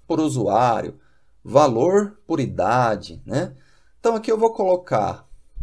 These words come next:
por usuário e data de nascimento. Olha só. Gente, primeira etapa aqui concluída, né? Bom, eh, agora eu vou vir aqui na origem de dados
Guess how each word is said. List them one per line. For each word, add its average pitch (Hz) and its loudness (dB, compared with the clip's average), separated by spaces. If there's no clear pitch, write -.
por 117 2
usuário 180 0
e 123 -2
data 202 2
de 196 -4
nascimento. 202 -6
Olha 143 4
só. - -4
Gente, - 0
primeira 226 2
etapa 127 2
aqui 156 -4
concluída, 202 0
né? 165 -2
Bom, 127 2
eh, 151 2
agora 220 4
eu 254 6
vou 190 4
vir 131 2
aqui 143 -2
na 147 2
origem 127 0
de 160 -6
dados 131 0